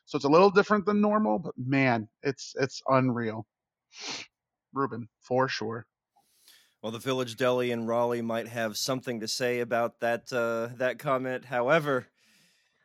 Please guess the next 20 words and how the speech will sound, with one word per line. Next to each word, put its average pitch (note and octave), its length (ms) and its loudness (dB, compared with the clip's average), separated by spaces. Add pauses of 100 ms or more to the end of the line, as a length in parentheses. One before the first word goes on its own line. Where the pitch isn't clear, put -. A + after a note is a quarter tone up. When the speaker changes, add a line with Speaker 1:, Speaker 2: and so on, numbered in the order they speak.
Speaker 2:
the B2+ 100 -6
Reuben B2+ 640 -4 (360)
correctly C3+ 600 2
moves G2+ 340 -6
on. F2+ 400 -10 (800)
And C3+ 100 -4
that'll F3+ 140 4
bring F3 240 0
us F#3 160 -2
to F3+ 180 2
an D#3+ 180 0
end D#3 380 0
for A#2+ 240 -6
our A#2 400 -2 (100)
episode G#2+ 640 -8
today. G2+ 760 -10 (200)
Uh, G2+ 440 -10
to C#3+ 120 -10
review, C3+ 720 -2 (800)
our C3 540 -2